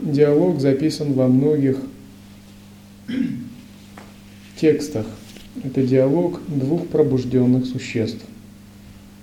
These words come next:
Считается, что Аштавакра был горбуном. Изогнутым, его тело было изогнуто в шести местах.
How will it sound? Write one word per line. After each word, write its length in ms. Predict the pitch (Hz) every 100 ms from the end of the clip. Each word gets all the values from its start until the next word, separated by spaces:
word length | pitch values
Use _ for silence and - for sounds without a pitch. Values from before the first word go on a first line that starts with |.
| - - - - -
Считается, 640 | - 139 - 185 170 -
что 480 | 143 - 156 151 135
Аштавакра 640 | 135 - 143 160 185 - 135
был 220 | 131 151
горбуном. 680 | 139 139 143 147 131 113 - - - - - - - - - - - - - - - - - - - - -
Изогнутым, 800 | 135 135 170 151 139 139 127 127
его 200 | 139 139
тело 320 | 135 175 175 147
было 320 | 147 135 123
изогнуто 540 | 117 151 151 151 147
в 80 | 131
шести 340 | 131 - - 139
местах. 440 | 131 - 113